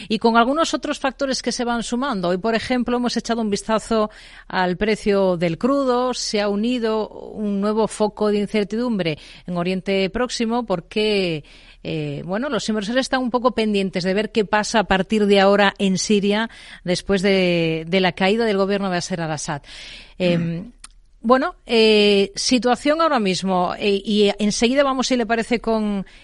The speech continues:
Speaker 1: con cuestiones concretas que nos plantean nuestros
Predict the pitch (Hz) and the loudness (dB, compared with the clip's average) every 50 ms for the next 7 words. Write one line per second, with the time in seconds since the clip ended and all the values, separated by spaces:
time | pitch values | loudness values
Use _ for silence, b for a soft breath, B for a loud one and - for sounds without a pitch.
0 | b b b b b - - 214 214 208 202 196 190 190 190 190 185 180 180 - | b b b b b -6 0 2 4 4 4 4 2 2 0 -2 -2 -4 -4 0
1 | - 220 202 - - 247 269 285 285 254 - - 240 226 208 - 233 226 - 220 | 2 2 2 2 0 0 0 2 0 0 -2 -2 -2 -2 0 0 0 0 0 -2
2 | 196 - - 220 208 202 - - 208 202 196 - 202 202 196 196 185 - - 196 | -4 -4 -4 -4 -4 -4 -4 -2 -2 -2 -2 0 -2 -2 -2 -2 -4 -4 -2 0
3 | 190 190 185 185 170 - - | 0 0 0 0 -2 -4 -6